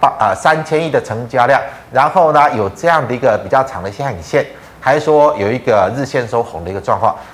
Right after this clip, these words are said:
它才代表短线的一个止跌反弹的讯号。但是，呃，如果说你要去寄望台股止跌啦，我到目前为止真的没有机会啦，因为从，不是今天跟大家谈哦，从一万八千点之上就一直跟大家谈到，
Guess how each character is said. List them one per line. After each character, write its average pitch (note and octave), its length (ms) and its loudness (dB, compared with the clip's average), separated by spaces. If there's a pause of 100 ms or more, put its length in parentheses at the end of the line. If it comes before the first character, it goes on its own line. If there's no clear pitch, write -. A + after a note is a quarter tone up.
它 C3+ 140 2
才 B2 120 0
代 C3+ 160 2
表 G#2 300 0
短 G#2 180 2
线 G2+ 320 -8
的 F#2+ 80 -6
一 G2+ 80 -6
个 G2+ 220 -2
止 - 140 -16
跌 E2 180 -10
反 E2+ 260 -6
弹 - 80 -18
的 D#2+ 80 -14
讯 F2+ 200 -12
号。 - 160 -2
但 E3+ 100 2
是， F#3 160 2 (380)
呃， G#2+ 520 4 (640)
如 F3+ 160 2
果 A3 160 4
说 G#3 220 2
你 D#3 120 0
要 E3 120 4
去 F#3 140 -2
寄 F#3+ 320 -6
望 D#3+ 240 4
台 C3 160 0
股 A2+ 220 -4
止 - 240 -12
跌 F2 260 -8
啦， F2 180 0 (160)
我 - 60 -8
到 F3 180 4
目 G3 160 -2
前 G3 180 -4
为 A#2 140 2
止 - 240 -10
真 B2 180 0
的 A#2 80 -2
没 G#2 180 -4
有 A#2 100 -2
机 - 240 -10
会 A2 180 -4
啦， F2+ 100 -2
因 A2 120 -4
为 C3 120 -2 (560)
从， C3 360 2
不 C#3+ 80 -2
是 D#3+ 100 0
今 D#3 160 -8
天 C#3+ 100 -4
跟 C#3 140 -4
大 C#3 80 0
家 B2+ 240 2
谈 - 300 -8
哦， G#2+ 120 -2
从 C3+ 160 0
一 C3+ 120 0
万 D#3 200 6
八 C#3 140 4
千 C#3+ 180 -6
点 A#2 160 -4
之 - 60 -12
上 B2 220 -4
就 C3+ 80 -4
一 B2+ 40 -2
直 F#2 120 -10
跟 A2 160 -8
大 A#2+ 160 2
家 - 40 -4
谈 G2+ 140 -6
到， A2+ 100 -2